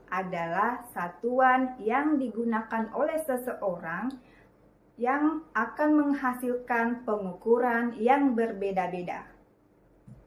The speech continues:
Contoh pengukuran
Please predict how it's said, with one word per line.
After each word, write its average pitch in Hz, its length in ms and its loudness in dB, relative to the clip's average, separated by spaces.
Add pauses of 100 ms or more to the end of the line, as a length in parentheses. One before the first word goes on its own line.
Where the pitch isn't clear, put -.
(3250)
Contoh 302 560 -8
pengukuran 220 960 -4